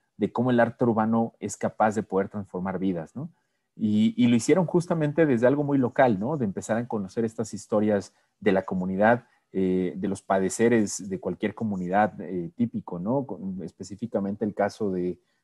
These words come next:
eh, de un grupo de vecinas que tenían ciertas discapacidades. Y entonces los artistas tuvieron que reflexionar en cómo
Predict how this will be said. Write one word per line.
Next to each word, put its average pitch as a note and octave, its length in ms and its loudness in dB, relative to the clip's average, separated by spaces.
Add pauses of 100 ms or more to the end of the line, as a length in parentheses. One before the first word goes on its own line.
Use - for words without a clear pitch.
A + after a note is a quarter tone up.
(120)
eh, F#2 320 -4
de G2 120 -4
un A2 80 0
grupo G#2 280 0
de F2+ 80 0
vecinas G2+ 520 0
que F2 240 -4
tenían G2 600 -2 (280)
ciertas G#2 420 2
discapacidades. A#2+ 920 0 (300)
Y A#2 80 2
entonces C#3+ 280 4
los C#3 140 4
artistas D3+ 440 0
tuvieron C3+ 260 0
que C3+ 100 0
reflexionar A2 800 0
en A#2+ 100 0
cómo C3 500 0